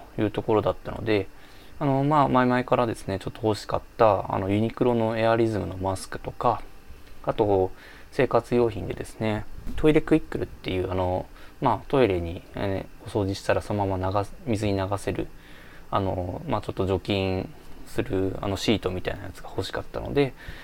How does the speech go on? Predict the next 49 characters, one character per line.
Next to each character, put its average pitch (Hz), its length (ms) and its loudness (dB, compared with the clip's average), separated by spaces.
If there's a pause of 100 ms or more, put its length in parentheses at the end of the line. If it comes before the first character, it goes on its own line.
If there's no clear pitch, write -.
(200)
ま 180 60 2
あ、 165 40 -2
ち 185 40 4
ょ - 20 6
っ 170 60 0
と 131 80 -2
そ - 120 -2
れ 104 60 4
を 104 80 2
買 110 180 2
い 107 40 0
に 104 80 -2
行 110 160 4
こ - 40 -12
う - 40 2
か - 40 2
な - 120 -4
と - 200 -6
思 101 200 2
い 101 40 2
ま 101 120 2
し - 100 -8
て、 104 340 4 (120)
あ 117 100 0
の、 113 80 -2
ち - 80 -2
ょ 147 60 0
っ - 100 -2
と、 - 200 2 (420)
ま 143 80 6
あ、 - 20 6
電 123 140 8
車 127 140 2
に 120 80 4
乗 113 100 2
っ - 20 -6
て - 180 -4
ね、 139 240 2 (120)
あ 107 100 2
の、 98 340 0
ち - 60 0
ょ 120 40 2
っ - 20 -14
と - 100 -12
遠 - 160 -2
く 98 160 -4
の、 - 140 -6 (1040)
あ 117 60 -4
の、 104 120 0